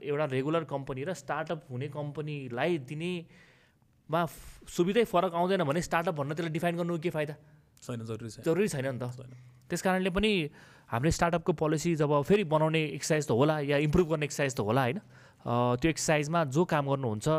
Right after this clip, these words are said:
Speaker 1: जसले यसमा मौका पाउनुहुन्छ काम गर्ने, त्यसमा चाहिँ स्टार्टअप कम्युनिटीको व्यक्तिहरूसँग डाइरेक्टली सुझावमा बसेर काम गर्नुपर्छ। नभए यो अलिकति,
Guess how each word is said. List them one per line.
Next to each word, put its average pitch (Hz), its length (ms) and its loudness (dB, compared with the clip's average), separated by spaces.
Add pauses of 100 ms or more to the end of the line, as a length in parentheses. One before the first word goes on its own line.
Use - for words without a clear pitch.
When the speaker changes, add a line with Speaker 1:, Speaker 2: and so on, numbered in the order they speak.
(200)
Speaker 1:
जसले 139 240 0
यसमा 135 220 -4
मौका 127 240 0
पाउनुहुन्छ 117 400 -4
काम 117 240 -6
गर्ने, 113 220 -4 (420)
त्यसमा 156 280 0
चाहिँ 170 320 0
स्टार्टअप 165 420 -4
कम्युनिटीको 151 460 -6
व्यक्तिहरूसँग 143 840 -2 (800)
डाइरेक्टली 226 400 4
सुझावमा 165 380 2
बसेर 147 260 0
काम 135 240 -2
गर्नुपर्छ। 131 340 0
नभए 165 480 2 (140)
यो 156 160 4
अलिकति, 175 600 2